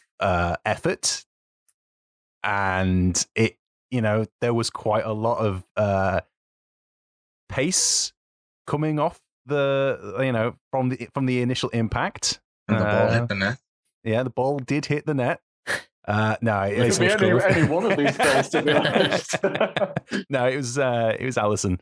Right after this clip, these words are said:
Speaker 1: It's gotta be Alisson. Um, you know, it just, <sighs> yes, the Thiago goal is one that you can watch back and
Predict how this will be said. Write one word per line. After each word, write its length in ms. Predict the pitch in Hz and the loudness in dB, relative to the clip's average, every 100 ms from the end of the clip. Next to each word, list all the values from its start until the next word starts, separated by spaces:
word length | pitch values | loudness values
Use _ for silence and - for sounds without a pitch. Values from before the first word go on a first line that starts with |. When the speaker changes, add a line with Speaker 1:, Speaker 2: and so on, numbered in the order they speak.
| - | -2
Speaker 1:
It's 220 | 104 104 | -2 0
gotta 160 | 147 101 | -2 0
be 80 | |
Alisson. 400 | 90 85 - 90 - _ _ _ - | 0 0 0 0 -2 _ _ _ -6
Um, 720 | 107 107 104 101 98 95 - - _ _ _ - | 0 2 2 0 2 0 -2 -10 _ _ _ -2
you 80 | |
know, 100 | 101 | 0
it 120 | 90 101 | 0 -2
just, 280 | 127 - - | 0 -2 -2
<sighs> 1080 | - - - _ _ - - _ _ _ - | -4 -4 -6 _ _ -4 -4 _ _ _ -6
yes, 520 | 113 123 101 - - - _ _ | -2 0 0 0 -2 -6 _ _
the 80 | 98 | -6
Thiago 580 | - 110 104 98 92 90 | -2 0 2 2 0 0
goal 560 | 98 90 85 85 - _ _ _ _ | 0 2 0 -2 -6 _ _ _ _
is 180 | 101 85 | -4 -2
one 380 | 95 87 90 87 | 0 0 0 0
that 220 | 87 80 | 0 -2
you 100 | 98 | -4
can 220 | 90 95 87 | -2 0 0
watch 280 | 90 - | -2 -2
back 420 | 98 87 - - - _ _ _ | -2 -2 -6 -14 -16 _ _ _
and 260 | 101 90 | -2 0